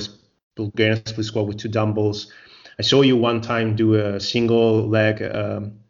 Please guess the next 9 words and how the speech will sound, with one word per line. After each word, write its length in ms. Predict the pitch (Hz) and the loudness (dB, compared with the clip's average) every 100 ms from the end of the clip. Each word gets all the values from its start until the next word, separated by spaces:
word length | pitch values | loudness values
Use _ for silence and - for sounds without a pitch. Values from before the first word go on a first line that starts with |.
| _ 104 - 110 | _ -16 -14 -6
dumbbell 360 | 107 110 113 110 | -2 2 2 2
deadlift, 640 | 110 107 110 110 - - - | 2 0 0 -2 -6 -12 -8
uh, 140 | 107 | -8
stiff 240 | 113 110 | -8 -6
leg 100 | 110 107 | -6 -2
deadlift, 520 | 107 107 110 110 - _ _ _ | -2 -2 -4 -4 -12 _ _ _
um, 400 | 110 107 104 - | -6 -4 -4 -2
I 40 | 107 | -2
recall. 440 | 107 110 107 | 2 2 0